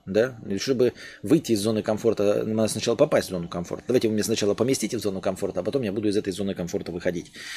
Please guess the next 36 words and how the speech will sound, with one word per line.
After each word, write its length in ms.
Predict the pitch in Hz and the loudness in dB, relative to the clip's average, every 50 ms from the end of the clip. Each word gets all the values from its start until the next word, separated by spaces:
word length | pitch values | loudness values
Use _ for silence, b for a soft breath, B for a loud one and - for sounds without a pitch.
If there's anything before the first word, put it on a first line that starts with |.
| B B B | B B B
Как-то 220 | - 107 - - | -4 -4 -4 0
так 180 | 110 - 110 - | 2 2 2 4
на 100 | 101 98 | 2 -2
это 140 | 92 - 95 | -2 -2 -4
все, 200 | - - 98 - B B B B B B B - | -2 -2 -2 -4 B B B B B B B -6
э, 220 | 120 110 101 - - | -2 0 0 0 0
смотрится. 640 | 117 131 151 180 180 175 165 160 - - 156 135 - _ B B B B B B - - | 0 0 2 0 2 0 0 0 0 -2 -2 -4 -6 _ B B B B B B -10 -6
Э, 540 | 120 117 113 113 113 113 110 113 110 107 113 - - _ _ _ _ _ _ _ _ _ _ | -2 -2 0 0 2 2 2 0 0 -2 -4 -6 -12 _ _ _ _ _ _ _ _ _ _
я 220 | - 151 185 196 170 | 2 4 4 6 4
считаю, 340 | - - - 170 151 127 | 4 2 4 4 4 4
что 200 | - - - 131 | 2 2 0 0
у 40 | 117 | 0
меня 200 | 113 120 139 147 | 0 0 0 0
есть 480 | 131 113 120 104 - - - - - - _ | 0 0 0 -2 -2 -6 -10 -12 -14 -12 _
цель. 320 | - - 120 120 139 - - | 4 6 6 6 6 4 0
Я 180 | 107 104 107 107 | 2 2 2 4
не 200 | 104 113 120 107 | 4 2 0 0
самурай, 400 | - 113 107 107 104 113 120 117 | 0 -2 0 2 2 4 4 2
у 40 | 107 | 2
меня 180 | 104 104 101 | 0 0 0
не 100 | 98 98 | -2 -2
путь, 200 | - - - - | -4 -6 -8 -6
у 40 | 107 | -2
меня 120 | 104 104 | 0 0
есть 200 | 104 101 - - | 0 0 -2 0
цель — 160 | - 156 165 160 | 0 0 0 0
это 160 | 123 - 113 | -2 -4 -4
написать 320 | 104 90 - - 107 98 - | -6 -4 0 0 0 0 0
книгу. 320 | - 101 98 90 - - | -2 -4 -4 -2 -4 -6
Пока 260 | - - - - 156 | -4 -4 2 4 4
я 40 | 151 | 4
не 100 | 135 123 | 4 2
написал 340 | 123 - - - 135 117 101 | -2 -2 0 2 2 2 2
книгу, 280 | - 151 208 208 156 | 2 2 2 2 2
я 140 | 120 120 160 | 2 2 2
нахожусь, 420 | 156 127 - 101 95 123 135 - | 0 -2 -2 0 0 0 -2 -2